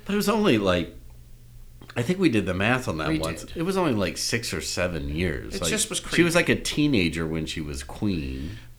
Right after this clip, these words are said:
Speaker 2: Well, you know, but when you look back on it, it's a little creepy.
Speaker 1: But that also explains why Naboo was conquered eventually. Like, you're electing teenagers to be your monarchs?
Speaker 2: But
Speaker 1: Like
Speaker 2: she had a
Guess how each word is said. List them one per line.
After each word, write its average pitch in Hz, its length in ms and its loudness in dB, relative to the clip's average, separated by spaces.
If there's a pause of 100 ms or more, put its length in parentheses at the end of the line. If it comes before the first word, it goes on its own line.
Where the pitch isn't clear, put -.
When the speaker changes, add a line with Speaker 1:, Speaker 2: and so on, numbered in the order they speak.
Speaker 2:
Well, 214 200 -8
you 202 140 0
know, 113 200 -4
but - 160 -8
when 180 140 -2
you 180 100 0
look 175 220 -2
back 113 260 -8
on 110 140 -10
it, - 20 -10
it's - 160 -4
a 311 40 -4
little 196 140 -2
creepy. - 460 -14
Speaker 1:
But 160 140 2
that 170 140 2
also 156 340 4
explains 101 360 2
why 87 180 4
Naboo 85 840 4
was 87 220 -2
conquered 92 760 0
eventually. 82 720 2
Like, 85 360 0
you're 104 100 4
electing 92 580 2
teenagers 120 760 2
to 98 120 0
be 85 140 -2
your 87 320 0
monarchs? 92 760 -2
Speaker 2:
But - 60 -8
Speaker 1:
Like 165 140 -2
Speaker 2:
she - 280 0
had 190 380 -6
a 156 180 -4